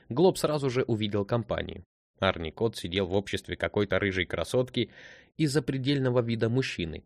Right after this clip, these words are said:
в монтерском комбинезоне и холщовой рубашке. "Поистине бесклассовое общество",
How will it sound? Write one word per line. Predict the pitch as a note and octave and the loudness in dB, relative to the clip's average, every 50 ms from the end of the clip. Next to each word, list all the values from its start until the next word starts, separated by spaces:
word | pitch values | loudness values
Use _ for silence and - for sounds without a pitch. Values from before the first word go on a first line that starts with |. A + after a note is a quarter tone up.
| _ _ _ _ _ | _ _ _ _ _
в | - G2 | -6 -2
монтерском | G2+ G2+ G2 G2 F#2+ G2+ F2+ E2+ - - F2+ E2+ | 2 2 2 2 2 0 0 -2 -2 -4 -6 -6
комбинезоне | - - F2 F2+ E2+ F2 E2+ E2+ E2 F2+ A#2+ C3+ B2 F#2+ E2 D#2+ | -2 -2 -2 0 0 -2 -2 -2 0 2 2 2 2 0 -2 -4
и | D#2+ | -4
холщовой | - - F2+ F#2 - - F2+ E2+ F2 F2+ | -2 -2 -2 -2 -2 -2 -4 -2 0 -2
рубашке. | A2 A#2 G#2+ E2 D#2+ - - - - - _ _ _ _ _ _ _ _ _ _ _ _ _ - | 0 0 0 -2 -2 -2 -8 -14 -16 -16 _ _ _ _ _ _ _ _ _ _ _ _ _ -6
"Поистине | - - F#2 F2+ E2+ - - - F2 F2 F2 | -2 -2 0 -2 -2 -6 -8 -8 -6 -4 -4
бесклассовое | E2 E2+ F#2 - - - F#2+ F2+ - - F#2 F#2+ G#2 | -4 -4 -6 -4 -2 0 0 0 0 0 -2 0 0
общество", | G#2+ F2+ D#2+ - - - D#2 - - - E2 - | 0 -2 -4 -6 -8 -12 -12 -12 -10 -14 -14 -14